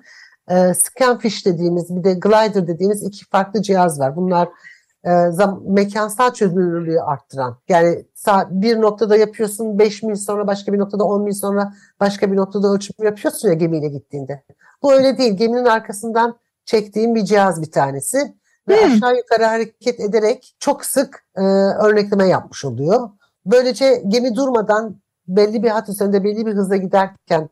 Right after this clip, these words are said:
Speaker 1: o, o bölgenin tamamını taramış oluyorsun. Çok güzel şeyler de var. Klorofil vesaire gibi,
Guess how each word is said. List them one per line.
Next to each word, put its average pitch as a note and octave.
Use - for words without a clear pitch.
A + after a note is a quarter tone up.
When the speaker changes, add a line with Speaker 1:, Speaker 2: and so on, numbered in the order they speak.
Speaker 1:
o, -
o A#3+
bölgenin G3+
tamamını A3
taramış G3+
oluyorsun. B2
Çok -
güzel A3
şeyler G3+
de D#3+
var. C#3
Klorofil E3+
vesaire D#3+
gibi, D#3